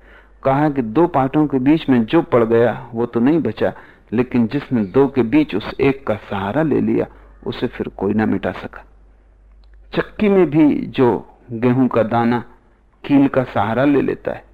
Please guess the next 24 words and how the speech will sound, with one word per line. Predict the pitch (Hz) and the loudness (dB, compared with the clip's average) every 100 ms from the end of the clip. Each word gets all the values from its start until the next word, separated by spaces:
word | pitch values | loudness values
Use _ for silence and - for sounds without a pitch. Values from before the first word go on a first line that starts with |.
| _ _ _ - | _ _ _ -14
फिर | - | -10
दो | 110 123 123 | -4 -2 0
पाट | - 123 120 | 0 0 -2
उसे | 110 110 | -6 -8
पीस | - 117 104 | -4 -4 -2
नहीं | 120 123 | -2 -2
पाते। | 98 - - - - - - - - _ _ _ _ _ _ _ _ _ _ _ _ - - - - - - - - - - | -2 -6 -12 -20 -20 -20 -20 -20 -20 _ _ _ _ _ _ _ _ _ _ _ _ -20 -20 -20 -20 -20 -20 -20 -20 -20 -10
तो | - | -4
चाहे | 170 185 156 160 | -2 0 2 0
दो | 127 117 113 | 0 0 0
कहो, | - 123 143 - - _ _ - | 0 -2 -2 -4 -14 _ _ -8
चाहे | 123 117 | -6 -4
तीन | 120 - 107 110 | -6 -2 0 0
कहो, | - 113 135 - - _ _ _ - | 0 -2 -2 -6 -20 _ _ _ -6
चाहे | 135 120 | -2 -2
पांच | 117 98 107 - | -2 -2 -2 -4
कहो, | - 113 131 - _ _ _ _ | -4 -2 -2 -8 _ _ _ _
चाहे | - 123 120 | -2 0 2
नौ | 123 127 131 | 4 4 2
कहो, | 135 139 143 - - - - - | 2 2 0 -4 -16 -20 -20 -12
चाहे | - 113 113 | -6 -4 -2
अनंत | - 123 123 117 - | 0 4 4 2 0
अनेक | 117 110 117 - | 0 2 2 0
कहो, | 113 113 | 0 0